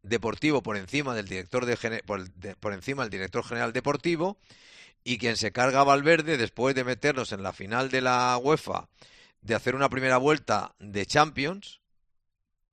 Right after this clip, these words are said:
se lo cargan los jugadores y ya está.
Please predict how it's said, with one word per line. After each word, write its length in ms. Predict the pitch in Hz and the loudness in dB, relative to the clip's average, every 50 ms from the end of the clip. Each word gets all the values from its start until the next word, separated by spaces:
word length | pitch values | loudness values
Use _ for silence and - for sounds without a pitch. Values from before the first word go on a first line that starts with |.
| _ _ _ | _ _ _
se 100 | - 98 | -14 -12
lo 100 | 92 92 | -12 -10
cargan 240 | - 101 95 92 101 | -8 -6 -6 -6 -4
los 100 | 110 - | -6 -6
jugadores 640 | - 113 117 120 123 120 123 139 156 - - - _ _ _ _ _ _ _ _ _ _ _ _ _ _ _ _ _ _ _ _ _ - - _ _ _ _ _ _ _ _ _ | -6 -4 -4 -2 -2 -4 -6 -8 -10 -14 -16 -18 _ _ _ _ _ _ _ _ _ _ _ _ _ _ _ _ _ _ _ _ _ -20 -20 _ _ _ _ _ _ _ _ _
y 80 | - - | -20 -16
ya 80 | 85 | -14
está. 280 | - - - - 117 165 | -14 -14 -14 -18 -20 -20